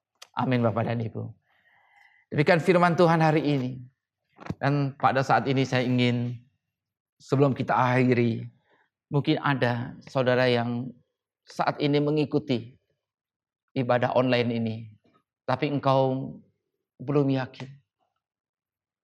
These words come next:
Kemana engkau kalau nanti Tuhan memanggilmu? Engkau tidak yakin. Apakah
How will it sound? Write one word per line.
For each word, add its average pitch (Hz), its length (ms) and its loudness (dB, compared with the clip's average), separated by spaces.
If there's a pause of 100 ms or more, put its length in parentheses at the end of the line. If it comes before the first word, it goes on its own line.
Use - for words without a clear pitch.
(240)
Kemana 135 400 -2
engkau 117 440 -8
kalau 120 240 -4
nanti 113 560 -10
Tuhan 113 320 -6
memanggilmu? 110 640 -6 (1900)
Engkau 165 200 2
tidak 151 200 2
yakin. 143 480 -2 (840)
Apakah 151 560 0